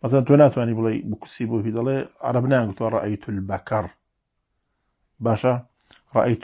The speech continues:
البەکرا، بەکرا بڵێ ڕەئەیت البەکر. بۆ؟ چونکە ئەلەکە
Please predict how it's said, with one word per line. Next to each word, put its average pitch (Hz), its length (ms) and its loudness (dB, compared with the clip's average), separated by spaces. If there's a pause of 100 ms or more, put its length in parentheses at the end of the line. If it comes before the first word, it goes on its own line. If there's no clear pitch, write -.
البەکرا، 120 560 2 (460)
بەکرا 131 440 4 (260)
بڵێ 123 240 2
ڕەئەیت 113 280 -4
البەکر. 95 460 -8 (320)
بۆ؟ 143 140 2 (580)
چونکە 151 260 -6 (100)
ئەلەکە 120 320 0